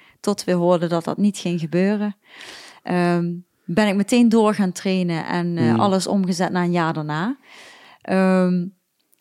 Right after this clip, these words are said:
Speaker 1: wij zouden eigenlijk origineel vertrekken op, eh,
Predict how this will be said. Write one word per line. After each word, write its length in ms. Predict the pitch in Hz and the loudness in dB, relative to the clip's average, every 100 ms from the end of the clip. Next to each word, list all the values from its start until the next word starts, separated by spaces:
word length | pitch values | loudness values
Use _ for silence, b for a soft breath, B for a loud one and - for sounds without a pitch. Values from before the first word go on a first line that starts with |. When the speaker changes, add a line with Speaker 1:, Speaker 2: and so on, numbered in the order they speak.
| - | -10
Speaker 1:
wij 160 | - 220 | 2 4
zouden 260 | 226 233 226 | 6 4 4
eigenlijk 320 | 247 269 240 | 4 4 2
origineel 340 | 226 220 226 | 2 2 2
vertrekken 600 | 220 220 233 226 214 175 | 0 -2 -2 0 0 2
op, 320 | - 185 - | 2 0 0
eh, 500 | 196 180 170 165 160 | 0 2 0 0 -2